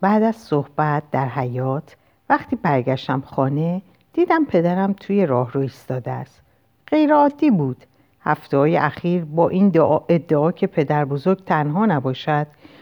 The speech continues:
روزها روی کاناپه کنار پدر بزرگ می‌نشست. بابا پیراهن اتو شده پوشیده و اصلاح کرده بود. راهرو بوی، اه، اولد اسپایس می‌داد. مطمئن بودم این افترشیو رو از سال هزار نهصد و هفتاد و چهار داره.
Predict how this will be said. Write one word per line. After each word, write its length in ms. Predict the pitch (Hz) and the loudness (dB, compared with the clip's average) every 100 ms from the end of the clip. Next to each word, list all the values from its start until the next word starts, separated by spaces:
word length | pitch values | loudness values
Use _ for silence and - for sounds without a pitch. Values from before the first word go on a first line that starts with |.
| _ - | _ 2
روزها 360 | 269 262 311 | 2 4 2
روی 240 | 294 294 294 | 4 2 2
کاناپه 640 | 233 202 170 - 196 214 | 0 0 0 2 2 2
کنار 380 | 214 170 170 196 | 2 0 2 0
پدر 360 | 190 151 143 | -2 -2 0
بزرگ 340 | 127 131 151 139 | -2 -2 -2 0
می‌نشست. 640 | 123 120 - 131 120 _ _ _ _ _ _ _ | -4 -6 -6 -10 -10 _ _ _ _ _ _ _
بابا 360 | 269 254 302 302 | 2 6 4 4
پیراهن 560 | - 208 175 165 208 | 0 2 4 4 2
اتو 340 | 233 165 - 151 | 0 -4 -8 -10
شده 320 | - 135 170 | -2 -2 -2
پوشیده 460 | 160 143 131 123 | -4 -6 -4 0
و 200 | 151 180 - | 0 0 -2
اصلاح 460 | 147 - 143 131 | -6 -2 0 0
کرده 360 | - 123 120 123 | 0 -4 -2 -6
بود. 180 | 120 120 _ _ _ _ _ | -8 -12 _ _ _ _ _
راهرو 500 | 226 277 254 254 294 | 4 4 4 0 0
بوی، 540 | 277 277 269 269 254 254 - _ _ _ | 2 2 6 6 4 2 -8 _ _ _
اه، 360 | 156 151 147 135 _ | 0 2 2 -2 _
اولد 340 | 180 170 156 - | 2 2 2 -4
اسپایس 720 | - - - 156 156 - - | -14 -6 0 2 2 -2 -4
می‌داد. 520 | 143 139 131 131 - _ _ _ 220 | -2 0 0 -2 -6 _ _ _ -6
مطمئن 520 | 226 - 233 277 277 | -4 0 4 6 4
بودم 280 | 269 247 240 | 4 2 2
این 140 | 247 | 0
افترشیو 640 | - 156 - 143 - 180 185 | -2 -4 -2 -4 0 0 0
رو 80 | 185 | -2
از 160 | 135 123 | -2 -4
سال 280 | - 165 175 | -2 -2 0
هزار 380 | 151 127 147 | -2 0 0
نهصد 420 | 165 127 - 175 190 | 0 -4 -4 -2 -2
و 40 | |
هفتاد 440 | 160 120 - 127 | -2 -4 -4 -6
و 60 | 127 | -4
چهار 380 | - 135 175 202 | -6 -2 0 0
داره. 380 | 156 104 120 | 2 0 -2